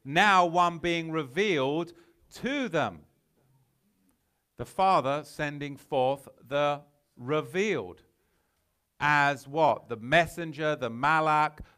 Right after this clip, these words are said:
the captain of Yahweh's hosts. That's what we see throughout the Tanakh until the full revelation and the full revealing, that is the Son.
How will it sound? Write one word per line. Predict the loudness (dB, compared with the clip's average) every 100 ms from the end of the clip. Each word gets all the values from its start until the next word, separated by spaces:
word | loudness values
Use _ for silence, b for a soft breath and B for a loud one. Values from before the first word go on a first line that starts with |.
| _ -8
the | -8 -6
captain | -4 -2 -4 -6 -10
of | -8 -4
Yahweh's | 2 2 0 -4 -10
hosts. | -4 0 0 -2 -8 -20 -20 -20 b b -10
That's | -2 -2 0
what | -4 -4
we | -6
see | -8 -4 -2 -2
throughout | -6 -10 -4 -2 -2 -4
the | -14
Tanakh | -16 -8 -2 -2 -4 -12
until | -14 -12 -10
the | -12
full | -12 -10 -6 -2 -2 -2
revelation | 0 0 0 0 -2 -4 -8 -10 B B
and | -6 -2
the | -4
full | -4 -6 0 4 4
revealing, | 2 -2 -4 -4 -2 -2 -4 -10 b b -20 -6
that | 0 2 2 -2 -12 -12
is | -6 -6 -8 -12
the | -18
Son. | -12 -6 -4 -4